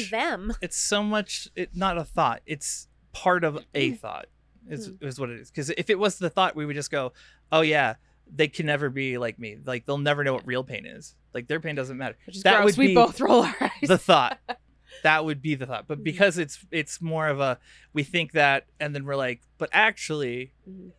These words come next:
Speaker 2: it's, that's a part of a thought."
Speaker 1: Yeah.
Speaker 2: We don't let it become the
Speaker 1: There's
Speaker 2: thought.
Speaker 1: so much "but actually"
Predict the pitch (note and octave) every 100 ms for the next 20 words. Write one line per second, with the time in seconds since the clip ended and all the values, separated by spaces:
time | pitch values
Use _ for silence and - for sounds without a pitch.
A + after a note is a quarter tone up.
0 | - D3 - D3+ D3 - - D3 - -
1 | - A#2 - - - - _ - D#3 D#3
2 | D3+ C#3+ C3 D3+ C3+ D#3+ F4+ C5+ - -
3 | A3+ A3 A3 F#3 - F3+ - G3+ - F3
4 | D3 - C#3+ G2 C3+ F#3+